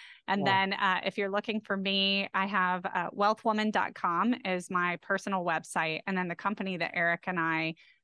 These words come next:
Speaker 1: uh, work for is Benchmark Income Group. And that website is benchmark income dot com.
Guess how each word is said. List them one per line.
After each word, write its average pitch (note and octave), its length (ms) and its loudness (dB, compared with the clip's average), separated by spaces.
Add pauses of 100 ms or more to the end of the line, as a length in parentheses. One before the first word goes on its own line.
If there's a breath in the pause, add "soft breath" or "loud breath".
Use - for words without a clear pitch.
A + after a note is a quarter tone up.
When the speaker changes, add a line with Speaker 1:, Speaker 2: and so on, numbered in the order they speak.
Speaker 1:
uh, E3+ 280 2
work F3+ 280 -2
for E3 280 2
is E3+ 280 0
Benchmark F3 560 -2
Income F3+ 360 -2
Group. G3 380 0
And F3+ 180 -2
that E3+ 160 0
website E3+ 580 0
is E3+ 240 -2
benchmark F3+ 580 -2
income F3 560 -2
dot F3+ 280 0
com. F3+ 460 2